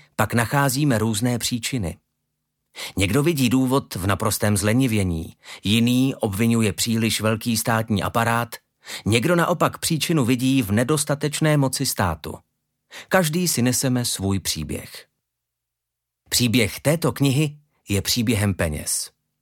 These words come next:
Ne ale o tom, že peníze hýbou světem. Tahle kniha vypráví příběh o tom, jak systém tvorby peněz hýbe světem.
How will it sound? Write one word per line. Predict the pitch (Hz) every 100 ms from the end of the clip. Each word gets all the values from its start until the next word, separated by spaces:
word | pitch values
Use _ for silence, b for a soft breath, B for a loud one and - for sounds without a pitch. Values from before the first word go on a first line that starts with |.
| _ - B -
Ne | 143 170
ale | 190 143
o | 139
tom, | 127 117
že | 101 92
peníze | - 104 101 90 92
hýbou | 82 92 87 80
světem. | - 80 80 76 78 - _ _
Tahle | 127 160 180
kniha | 143 156 151 170
vypráví | 175 185 180 170 160
příběh | - 196 160 107
o | 147
tom, | 165 165 165 - _ - B
jak | 117 117 -
systém | - 208 - - 113 104
tvorby | 87 110 117 98 98
peněz | 113 104 90 78
hýbe | 78 101 90
světem. | 87 87 80 - 80 87